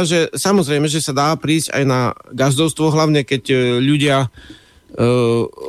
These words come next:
keď ich zaujíma napríklad tento spôsob hospodárenia prírodného, ale pravdu povediac, až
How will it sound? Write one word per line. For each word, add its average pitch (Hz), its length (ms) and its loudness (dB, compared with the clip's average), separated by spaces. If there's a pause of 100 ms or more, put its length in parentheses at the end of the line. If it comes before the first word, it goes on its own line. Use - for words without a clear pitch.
(240)
keď 143 160 -2
ich 139 160 0
zaujíma 165 400 2
napríklad 135 380 -4
tento 139 240 0
spôsob - 420 -2
hospodárenia 143 720 0
prírodného, 165 680 2 (540)
ale 139 180 2
pravdu 180 300 0
povediac, 170 640 0
až 131 160 -4